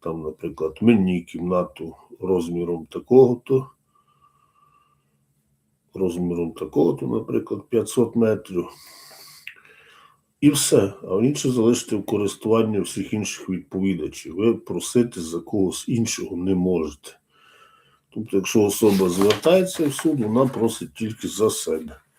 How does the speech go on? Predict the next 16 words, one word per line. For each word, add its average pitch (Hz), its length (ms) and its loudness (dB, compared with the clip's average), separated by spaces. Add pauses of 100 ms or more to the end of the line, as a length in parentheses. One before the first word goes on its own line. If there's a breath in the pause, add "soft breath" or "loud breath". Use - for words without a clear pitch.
(460 soft breath)
Змінити 104 480 2
договір 90 460 0
найму, 131 360 0
виділити 90 800 -2 (160)
їй 92 260 -10
таку 143 340 -6
кімнату, 160 640 -4 (140)
а 120 100 2
в 131 100 0
користування 113 1000 -2 (1120)
залишити 95 540 0
там 82 240 -6
кухню, 101 420 -4
ванну, 104 440 0
туалет, 92 480 0 (100)
сауну, 107 680 -2